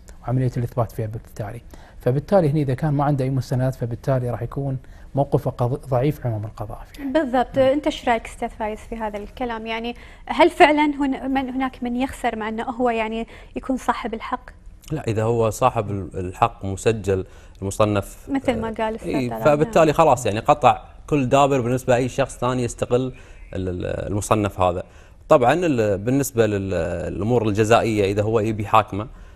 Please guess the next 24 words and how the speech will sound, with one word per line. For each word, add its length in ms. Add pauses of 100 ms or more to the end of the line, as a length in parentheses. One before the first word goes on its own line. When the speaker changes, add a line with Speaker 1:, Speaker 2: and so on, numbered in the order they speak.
(140)
Speaker 3:
طبعا 200
فيها 240
مدة 580
ممكن 400
أغلب 320
الناس 500
العاديين 540 (300)
ما، 140
ما 120
يعرف 220
فيها، 260
فيها 200
مدة 180
تقادم. 440 (500)
فالتقادم 540
هني 260
يتم 360 (480)
خلال 300
ثلاثة 220
شهور. 260 (560)
إذا 180
Speaker 2:
مهم. 80
Speaker 3:
أنت 320
علمت 500